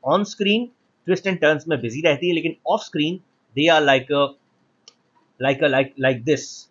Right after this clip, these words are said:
like a fist। तो एक परिवार बन चुके हैं और इस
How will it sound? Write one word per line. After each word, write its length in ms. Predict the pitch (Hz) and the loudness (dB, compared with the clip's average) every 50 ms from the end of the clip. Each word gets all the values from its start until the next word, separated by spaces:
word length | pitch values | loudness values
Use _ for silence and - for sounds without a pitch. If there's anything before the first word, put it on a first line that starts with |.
| _ - | _ -2
like 180 | 123 127 127 147 | -2 -2 -2 -4
a 40 | 143 - | -6 -4
fist। 360 | 156 135 - - _ - _ _ _ _ _ _ _ _ _ _ _ _ _ _ _ _ _ _ _ _ _ | -6 -6 -6 -8 _ -20 _ _ _ _ _ _ _ _ _ _ _ _ _ _ _ _ _ _ _ _ _
तो 260 | 160 165 190 202 196 _ _ _ _ _ _ _ _ _ _ _ | 2 2 2 2 -2 _ _ _ _ _ _ _ _ _ _ _
एक 160 | 135 151 135 - | -6 -6 0 0
परिवार 340 | 135 120 120 120 123 147 143 | 0 0 4 4 4 4 4
बन 140 | 147 147 | 2 0
चुके 220 | 131 151 151 139 151 | 0 -2 -4 -2 -2
हैं 120 | 160 165 | -2 -2
और 180 | - 127 135 139 | 0 0 -2 -2
इस 80 | 127 | -2